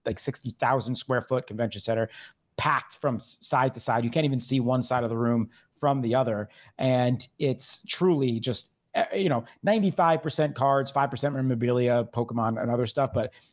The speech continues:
you know, the hobby is well alive. The amount of cash being thrown around at this thing is insane. And personally, I did fantastic on my sales. My,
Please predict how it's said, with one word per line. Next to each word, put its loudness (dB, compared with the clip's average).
you -2
know, 0
the 0
hobby 2
is -4
well 2
alive. 2
The 0
amount 2
of -2
cash 0
being -2
thrown 0
around 2
at -4
this -4
thing -2
is -2
insane. 0
And 2
personally, 2
I 2
did -2
fantastic 0
on 0
my 2
sales. -2
My, 2